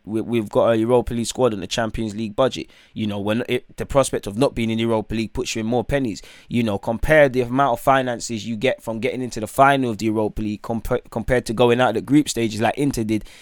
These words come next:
in the Champions League is dwarfed. But we still need that thirty million. So really, it makes sense to be in the Europa League if we can get it, which is only gonna come via winning the F A Cup or finishing in a certain space in the, in, in, in the Prem, which probably is unpos-, impossible. And obviously,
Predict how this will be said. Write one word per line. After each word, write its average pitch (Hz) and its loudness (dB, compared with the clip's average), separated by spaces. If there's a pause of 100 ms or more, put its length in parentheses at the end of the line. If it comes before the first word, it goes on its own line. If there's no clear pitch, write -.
(140)
in 127 2
the 117 0
Champions 123 0
League 104 -8
is 90 -8
dwarfed. 156 2 (220)
But 120 0
we 135 2
still 143 2
need 151 2
that 120 0
thirty 95 -2
million. 92 -8
So 117 -2
really, 123 0 (320)
it 131 -2
makes 139 -2
sense - -2
to 123 -6
be 139 2
in 123 0
the 117 -2
Europa 117 -2
League 110 -6
if 135 -2
we 123 -6
can 131 -4
get 113 -4
it, 98 -8
which 98 -10
is 110 -8
only 123 -4
gonna 120 -4
come 120 -4 (220)
via 120 2
winning 117 0
the 113 0
F - -4
A 104 -4
Cup - -10
or 110 -8
finishing 117 -6
in 113 -4
a 110 -6
certain 107 -4
space 110 -6
in 113 -6
the, 104 -8 (100)
in, 113 -4 (100)
in, 104 -6 (400)
in 113 -6
the 113 -4
Prem, 135 -2
which - -8
probably 120 0
is 117 -4
unpos-, 120 -4
impossible. 113 -8
And 104 -8
obviously, 127 -6